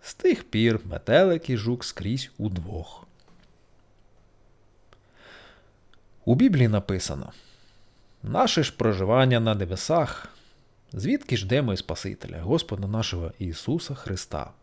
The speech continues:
який перемінить тіло нашого пониження, щоб стало подібне до славного тіла Його, силою,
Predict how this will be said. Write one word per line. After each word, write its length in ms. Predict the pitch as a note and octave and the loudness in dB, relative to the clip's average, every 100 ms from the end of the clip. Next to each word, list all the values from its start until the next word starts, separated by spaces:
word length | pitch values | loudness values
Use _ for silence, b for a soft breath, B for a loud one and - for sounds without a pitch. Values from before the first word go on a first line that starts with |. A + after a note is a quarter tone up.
| _ _ - _ _ _ | _ _ -20 _ _ _
який 320 | A#2+ G#3 - A3 | 2 2 2 -2
перемінить 760 | - G2+ G2 C#3 G#3 D#3+ - | 0 0 2 2 2 2 -2
тіло 360 | - A2+ B2 G#2+ | -2 2 2 2
нашого 460 | G#2+ A2+ F#2 F2+ | 0 0 -2 -4
пониження, 760 | F2 E2 D#2+ E3 F3 D#3+ D3+ C#3+ - | -4 -6 -2 0 0 0 -2 -4 -8
щоб 280 | - G2 | -8 -8
стало 360 | - - C4 E3 | -6 -2 0 0
подібне 480 | - F2 A2+ C3+ G2 | -2 -2 0 2 0
до 140 | F2 | -4
славного 500 | - G2+ D3 C3 A#2+ | -2 2 4 4 0
тіла 340 | A2 - A2 G2 | -2 -4 -2 -2
Його, 420 | F2+ D#2+ E2 E2 - _ _ _ - | -2 -4 -6 -8 -14 _ _ _ -12
силою, 720 | - G#2+ C#3+ C#3+ B2+ A#2+ A2+ | -4 0 2 4 4 2 -2